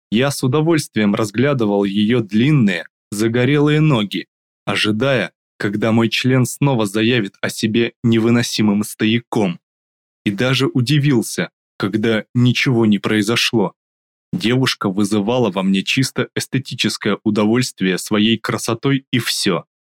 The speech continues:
Возбуждения от ее вида я не испытал. Когда она села в машину, я с облегчением понял, что она не надушилась.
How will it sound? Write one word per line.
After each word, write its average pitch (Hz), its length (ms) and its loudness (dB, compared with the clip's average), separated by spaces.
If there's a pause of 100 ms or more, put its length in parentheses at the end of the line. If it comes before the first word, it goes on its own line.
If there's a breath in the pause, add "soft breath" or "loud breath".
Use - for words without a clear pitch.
(220)
Возбуждения 110 840 0
от - 240 -10
ее 107 320 0
вида 110 460 0
я 127 180 0
не 139 180 4
испытал. 131 640 -4 (760)
Когда 110 460 -2
она 113 160 2
села 113 380 0
в 95 60 -14
машину, 113 560 0 (300)
я 117 360 -2
с - 140 -8
облегчением 113 760 2
понял, 113 480 0 (320)
что - 280 -2
она 156 200 2
не 151 120 4
надушилась. 143 800 0